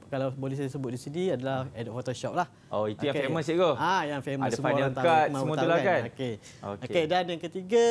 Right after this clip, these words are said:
Speaker 1: ah, adalah ilustrasi. Okey,
Speaker 2: Oh.
Speaker 1: ilustrasi ni lebih kepada grafik vektor lah.
Speaker 2: Mhm.
Speaker 1: Okey. Okey, itu, okey, untuk tingkatan empat ada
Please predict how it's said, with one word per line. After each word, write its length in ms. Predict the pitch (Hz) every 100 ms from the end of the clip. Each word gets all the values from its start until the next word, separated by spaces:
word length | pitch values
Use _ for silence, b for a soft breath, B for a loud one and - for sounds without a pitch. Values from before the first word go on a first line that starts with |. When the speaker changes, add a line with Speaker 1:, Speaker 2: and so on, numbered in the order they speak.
| 233
Speaker 1:
ah, 220 | 143 143 135 139
adalah 220 | 147 151
ilustrasi. 680 | 147 143 - 147 - - 120 107 107 -
Okey, 120 | 117 147
Speaker 2:
Oh. 40 | 131
Speaker 1:
ilustrasi 300 | 127 139 117
ni 120 | 175 156
lebih 240 | 139 139 135
kepada 200 | 135 131
grafik 320 | 123 123 -
vektor 480 | 120 123 - 123 131
lah. 60 | 151 B B
Speaker 2:
Mhm. 280 | 101 104 101 98
Speaker 1:
Okey. 220 | 92 139 117 - B B - -
Okey, 240 | 135 160 165 156 147
itu, 180 | 160 269 277
okey, 400 | 208 151 147 170 147 135
untuk 300 | 147 175 226
tingkatan 320 | 214 170 180
empat 160 | 190 247
ada 240 | 156 151